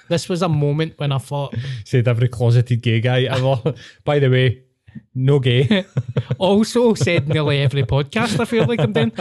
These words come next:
Speaker 1: I'm either sucking somebody's banger or say-, saying I'm no gay. Uh, but it was a thing, like, I went through my entire childhood thinking this and I, I never realised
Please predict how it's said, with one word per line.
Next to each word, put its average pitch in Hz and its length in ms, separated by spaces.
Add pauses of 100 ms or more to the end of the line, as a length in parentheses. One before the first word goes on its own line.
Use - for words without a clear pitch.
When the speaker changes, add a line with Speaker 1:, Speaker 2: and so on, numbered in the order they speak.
(180)
Speaker 1:
I'm 165 120
either 196 300
sucking 160 380
somebody's 143 340
banger 151 460
or 143 100
say-, 135 400
saying 139 260
I'm 131 100
no 135 120
gay. 143 240 (500)
Uh, 139 460 (380)
but 156 160
it 160 80
was 160 160
a 170 80
thing, 190 280
like, 196 360
I 156 100
went 160 240
through 156 180
my 131 180
entire 127 420
childhood 135 600
thinking 139 460
this 170 280
and 120 140
I, 131 220
I 139 40
never 127 220
realised 156 680